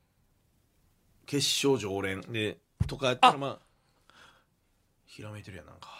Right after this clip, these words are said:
Speaker 2: いや、そうか、でも優勝はされてないもんな。
Speaker 1: でも全然だから、王者を。
Speaker 2: いや、でも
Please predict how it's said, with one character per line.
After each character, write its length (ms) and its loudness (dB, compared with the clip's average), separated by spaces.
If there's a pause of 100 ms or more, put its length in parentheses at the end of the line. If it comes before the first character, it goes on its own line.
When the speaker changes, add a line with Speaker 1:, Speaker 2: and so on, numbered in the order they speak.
(460)
Speaker 2:
い 40 0
や、 140 2 (1300)
そ 180 -12
う 40 -10
か、 120 -10
で 80 -16
も 80 -18
優 140 -8
勝 200 -12
は 80 -16
さ 100 -20
れ 60 -20
て 80 -18
な 80 -16
い 140 -20
も 60 -20
ん 60 -20 (840)
な。 60 8
Speaker 1:
で 60 4
も 60 2
全 220 4
然 100 2
だ 80 4
か 80 4
ら、 200 0 (420)
王 240 2
者 120 4
を。 140 4
Speaker 2:
い 40 -2
や、 40 -6
で 80 -2
も 100 -8